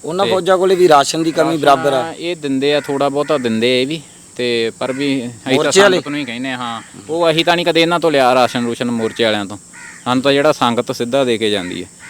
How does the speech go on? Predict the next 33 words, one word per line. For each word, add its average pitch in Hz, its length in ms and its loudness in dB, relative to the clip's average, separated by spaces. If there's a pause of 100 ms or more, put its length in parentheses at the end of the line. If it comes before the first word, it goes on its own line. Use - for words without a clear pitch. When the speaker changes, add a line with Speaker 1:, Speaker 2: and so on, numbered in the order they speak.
(260)
Speaker 2:
ਤੇ 120 280 2
ਇਹਨਾਂ 151 320 0
ਤੋਂ 170 100 2
ਚਲੋ 156 220 2
ਠੀਕ 127 280 -2
ਆ, 139 40 2
ਦੂਜੇ 131 240 -2
ਦਲਾਂ 127 220 -2
ਪੰਥਾਂ 127 320 -4
ਵਾਲੇ 123 120 -2
ਆਪਾਂ 123 200 -6
ਕਹਿੰਦੇ 127 260 -4
ਆ - 20 -4
ਵੀ 143 100 -6
ਲੈਂਦੇ 117 280 0
ਆ, 127 40 2
ਕਿਉਂਕਿ 151 220 -2
ਬਈ 170 160 -2
ਲੋੜ 131 260 2
ਆ, 120 80 2
ਘੋੜੇ 123 320 0
ਖੜੇ 120 300 0
ਆ, 113 100 -2
ਜੇ 120 140 -2
ਮੋਰਚੇ 117 420 2
ਤੇ 143 120 0
ਆਏ 123 200 4
ਆ 131 60 2
ਤੇ 131 160 0
ਇਹਨਾਂ 139 200 2
ਤੋਂ 160 100 2
ਹੀ 160 40 2
ਲੈਣਾ। 123 260 0